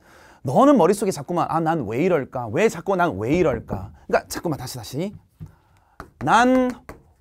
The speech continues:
왜 이럴까?"라고 하는 이런 인생 고민, 삶에 관련된 고민은 별 도움이 안 돼요.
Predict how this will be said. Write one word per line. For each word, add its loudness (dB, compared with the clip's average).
왜 0
이럴까?"라고 2
하는 2
이런 2
인생 4
고민, 0
삶에 2
관련된 2
고민은 -2
별 4
도움이 4
안 -2
돼요. -12